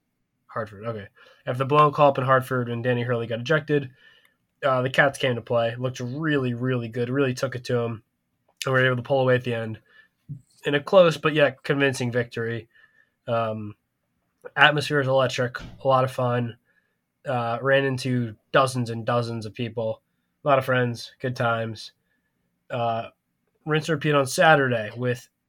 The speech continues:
an ugly and gritty win. I think those are important sometimes. Uh, it's good to be able to win a game when you're not at your best. And at the end of that game, man, Colin Gillespie was good.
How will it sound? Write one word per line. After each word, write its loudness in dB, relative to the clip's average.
an 0
ugly 2
and -2
gritty 2
win. -8
I -8
think -2
those 2
are 4
important 0
sometimes. -12
Uh, -4
it's -12
good 0
to -2
be 2
able 2
to 2
win 0
a -2
game -2
when 2
you're 0
not 2
at -2
your -6
best. -2
And -4
at 0
the 0
end 2
of -4
that 2
game, -2
man, 6
Colin 2
Gillespie -4
was -12
good. -14